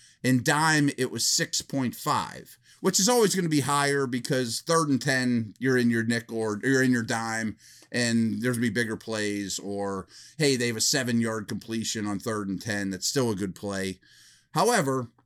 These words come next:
but when you compare their usage to these, to the rest of the league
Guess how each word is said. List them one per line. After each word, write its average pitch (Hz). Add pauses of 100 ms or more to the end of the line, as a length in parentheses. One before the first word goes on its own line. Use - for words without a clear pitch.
but 156
when 156
you 143
compare 202
their 175
usage 143
to 147
these, 127 (360)
to 156
the 139
rest 156
of 156
the 131
league 180